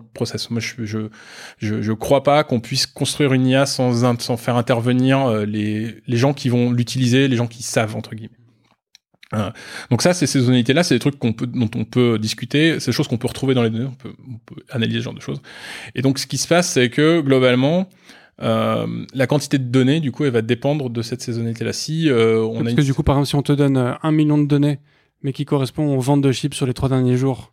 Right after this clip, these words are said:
Speaker 1: C'est ça.
Speaker 2: ça sert à rien.
Speaker 1: Ça ne
Speaker 2: Mais
Speaker 1: sert
Speaker 2: si
Speaker 1: pas à
Speaker 2: t'as
Speaker 1: grand-chose.
Speaker 2: un million de données qui représentent, euh, dix ans d'historique de vente, tu peux du coup en faire quelque chose.
Speaker 1: Exactement, exactement. Donc c'est vraiment lié à la saisonnalité. Euh, la quantité en elle-même, c'est jamais un bon indicateur.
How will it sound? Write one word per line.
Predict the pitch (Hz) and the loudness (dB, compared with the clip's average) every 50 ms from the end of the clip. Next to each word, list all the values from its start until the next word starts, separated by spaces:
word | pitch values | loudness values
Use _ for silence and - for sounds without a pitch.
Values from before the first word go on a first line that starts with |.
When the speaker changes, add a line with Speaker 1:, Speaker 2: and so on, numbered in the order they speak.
| _ _ | _ _
Speaker 1:
C'est | - - 131 | -12 -10 -8
ça. | - - - - _ - | -8 -8 -8 -10 _ -8
Speaker 2:
ça | - 143 123 | -4 -4 -2
sert | - - 113 110 | -2 -2 -2 0
à | 113 | 0
rien. | 113 123 135 147 165 190 | 2 2 2 2 2 0
Speaker 1:
Ça | 190 - | -2 -2
ne | 139 | -2
Speaker 2:
Mais | 120 | -2
Speaker 1:
sert | - | 0
Speaker 2:
si | 147 | 2
Speaker 1:
pas | - | 2
à | 151 | 2
Speaker 2:
t'as | 143 | 2
Speaker 1:
grand-chose. | 127 127 - - 156 | 2 2 2 2 4
Speaker 2:
un | 156 | 4
million | 160 156 156 156 | 4 4 4 4
de | 151 | 4
données | 147 151 147 151 147 | 4 4 2 2 0
qui | 143 143 | -2 -4
représentent, | 123 - - 135 123 135 135 131 - - | -6 -4 -4 -2 -2 0 -2 -2 -2 -4
euh, | 120 117 117 113 113 110 110 123 147 | -4 -2 -2 -2 -4 -4 -4 -6 -4
dix | 123 135 143 143 | -2 0 2 4
ans | 143 143 | 4 4
d'historique | 139 135 123 - - 127 120 123 | 2 0 0 -2 -2 -2 -2 0
de | 120 123 | 0 2
vente, | 120 135 156 175 175 - _ _ _ _ _ _ _ _ _ _ _ | 2 2 2 0 -2 -6 _ _ _ _ _ _ _ _ _ _ _
tu | - - - | -14 -8 -2
peux | - 147 | 0 0
du | 135 127 120 | 2 2 2
coup | - 151 | 0 0
en | |
faire | 139 147 131 | 0 0 -2
quelque | 131 123 | -4 -4
chose. | - - | -4 -2
Speaker 1:
Exactement, | 131 147 135 - 127 107 - - - | 0 0 0 0 -2 -4 -4 -6 -8
exactement. | 123 135 127 - 113 113 | -6 -6 -6 -6 -8 -10
Donc | 120 117 110 - | -8 -8 -6 -4
c'est | - 120 | -2 0
vraiment | 117 143 160 180 | 2 2 2 2
lié | 175 170 180 | 2 2 2
à | 175 | 2
la | 160 147 | 2 0
saisonnalité. | - 143 131 131 131 123 120 113 110 143 156 190 208 - - - - - - - - - | 0 0 0 2 2 2 0 0 0 0 0 0 0 -4 -10 -20 -20 -20 -20 -14 -4 0
Euh, | 123 117 113 117 | 2 2 4 4
la | 117 - | 2 0
quantité | - - 180 175 175 - 151 - 175 | 0 0 0 0 0 -2 -2 0 0
en | 165 156 147 | 2 2 2
elle-même, | 139 139 156 170 | 2 2 0 0
c'est | 175 - 127 113 | -2 -2 -2 0
jamais | 113 127 131 143 143 | 0 2 2 2 2
un | 143 | 2
bon | 135 135 131 | 2 2 2
indicateur. | 131 123 123 123 - 123 120 127 131 131 | 2 2 0 0 -2 -4 -4 -4 -4 -6